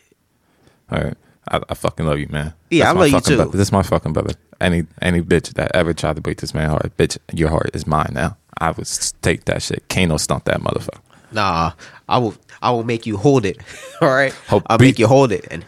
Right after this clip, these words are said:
Speaker 2: slam it with a hammer.
Speaker 1: I'll make you hold
Speaker 2: Nah.
Speaker 1: your shit and let that shit, let you feel the last dump on your fucking pulse.
Speaker 2: Like, put it on the table. Put, put the shit on the table. Ha!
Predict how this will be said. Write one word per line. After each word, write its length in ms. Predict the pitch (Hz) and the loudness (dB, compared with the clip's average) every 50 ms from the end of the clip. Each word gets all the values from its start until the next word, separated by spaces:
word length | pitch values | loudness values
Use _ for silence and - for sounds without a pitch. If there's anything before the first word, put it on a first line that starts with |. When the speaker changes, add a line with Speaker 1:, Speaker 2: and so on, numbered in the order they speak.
| - _ | -10 _
Speaker 2:
slam 460 | - - - - - 135 139 131 120 | 0 2 2 4 4 4 4 4 4
it 80 | 117 | 4
with 100 | 113 110 | 2 2
a 60 | 104 98 | 2 2
hammer. 420 | 110 127 127 107 87 82 73 - - - _ _ - _ | 0 0 0 0 0 -4 -6 -8 -12 -20 _ _ -16 _
Speaker 1:
I'll 220 | - - 98 104 104 | 0 2 4 4 4
make 200 | 98 95 90 - | 4 2 2 4
you 140 | - 90 85 | 4 4 4
hold 200 | 90 101 98 101 | 4 6 6 6
Speaker 2:
Nah. 60 | 95 | 6
Speaker 1:
your 60 | 90 | 6
shit 260 | 90 - - 92 82 - | 4 4 2 2 2 2
and 340 | - - 85 80 82 80 85 - | 0 0 0 0 0 -2 -4 0
let 140 | - 90 85 | 2 2 2
that 160 | - 90 85 | 2 0 0
shit, 180 | - - 90 82 - - - | 0 -2 -2 -2 -4 -2 0
let 180 | 95 92 - | 0 0 0
you 60 | - 95 | 0 -4
feel 160 | - - 104 | 2 2 4
the 100 | 92 87 | 4 6
last 400 | 82 90 90 92 90 101 - - | 6 6 4 4 2 2 -2 -4
dump 300 | 95 - 90 85 - - - - - - | -2 0 0 0 -2 -6 -14 -16 -4 0
on 140 | 95 87 85 | 0 2 2
your 160 | 85 82 76 | 2 0 0
fucking 340 | - - 87 80 - 85 78 | 0 0 -2 0 -2 -2 0
pulse. 320 | - - 87 76 82 - - - _ - - - - - _ - - - _ _ _ _ _ | 2 2 2 2 0 -6 -10 -18 _ -2 -2 -2 -2 2 _ -2 -2 -2 _ _ _ _ _
Speaker 2:
Like, 200 | - 180 - _ - | -20 -20 -16 _ 2
put 100 | 254 294 | 4 4
it 60 | 311 | 6
on 80 | 226 | 4
the 80 | 190 190 | 4 2
table. 240 | - 196 196 185 170 | 2 4 2 2 2
Put, 360 | - - - 466 - - _ | 4 2 2 2 2 -2 _
put 120 | - 415 - | 2 2 4
the 80 | - | 4
shit 180 | 254 - - 226 | 2 2 4 4
on 60 | 208 202 165 | 2 2 2
the 80 | 190 | 2
table. 260 | 196 190 175 170 160 - - - - - - - - - | 0 2 2 0 -2 -4 -10 -20 -20 -20 -20 -20 -6 2
Ha! 260 | - 294 - - - | 2 4 4 2 -2